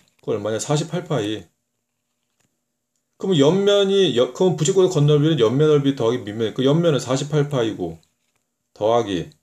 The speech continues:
여기 옆면 넓이, 밑면 넓이는 십육 파이. 그럼 사십 파이다 십육, 육십사 파이. 그 답 육십사 파이다. 다음 십구 번. 다음 빈칸에 알맞은 거 써넣어라.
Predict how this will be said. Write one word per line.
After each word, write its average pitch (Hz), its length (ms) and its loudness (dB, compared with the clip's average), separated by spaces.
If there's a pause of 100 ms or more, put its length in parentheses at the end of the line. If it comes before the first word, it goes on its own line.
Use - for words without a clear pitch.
(680)
여기 110 180 -6
옆면 98 320 -2
넓이, 92 200 -4
밑면 175 300 2
넓이는 127 300 2
십육 185 300 -6
파이. 92 420 -4
그럼 135 140 -10
사십 131 360 -4
파이다 135 300 -2
십육, 151 300 -4
육십사 139 400 -10
파이. 92 260 -12 (1300)
그 147 100 -20
답 101 180 -12
육십사 98 400 -14
파이다. 80 420 -12 (1300)
다음 92 240 -8
십구 - 240 -10
번. 127 260 -4 (2250)
다음 143 340 2
빈칸에 131 420 -2
알맞은 120 500 0
거 104 120 -8
써넣어라. 95 680 -2